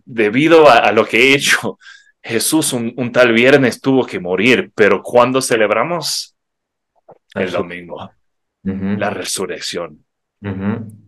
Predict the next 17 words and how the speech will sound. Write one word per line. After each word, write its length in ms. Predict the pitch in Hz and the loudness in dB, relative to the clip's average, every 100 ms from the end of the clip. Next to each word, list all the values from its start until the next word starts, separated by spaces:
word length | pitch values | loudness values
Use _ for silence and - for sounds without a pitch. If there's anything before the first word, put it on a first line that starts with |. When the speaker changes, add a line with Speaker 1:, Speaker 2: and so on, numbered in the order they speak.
| _ _ _ _ _ _ _ | _ _ _ _ _ _ _
Speaker 1:
Ya 220 | 110 117 | 0 2
venció, 560 | 113 101 - 95 92 - | 2 -2 -6 -6 -8 -8
ya 220 | 98 120 | 0 0
está, 540 | 104 - 104 107 - _ | 0 -4 0 0 -2 _
ya 200 | 107 123 | 0 2
está 320 | 123 - 127 | 2 2 2
decidido. 720 | 117 101 - 87 101 95 69 _ _ _ _ _ _ _ _ - | 4 0 -6 -6 -4 -4 -6 _ _ _ _ _ _ _ _ -20
Speaker 2:
Sí, 280 | - - 110 | -18 -6 -6
señor. 400 | 104 98 92 92 | -4 -4 -4 -4
Speaker 1:
Entonces 720 | 117 117 117 113 104 104 - - | -4 -6 -4 -4 -4 -6 -8 -6
podemos 440 | 101 101 117 113 | -4 -2 -4 -4
celebrar, 680 | 101 95 90 85 87 - - _ _ _ _ _ | -6 -4 -4 -4 -6 -10 -18 _ _ _ _ _
debemos 720 | 104 101 95 98 120 104 - | -6 -4 -2 -2 -2 -4 -8
de 80 | |
celebrar, 580 | 98 - 82 82 80 80 | -10 -10 -12 -12 -12 -12
podemos 540 | - 90 87 107 117 - | -8 -8 -4 -4 -4 -6
celebrar. 520 | - 85 80 78 80 | -8 -10 -14 -16 -16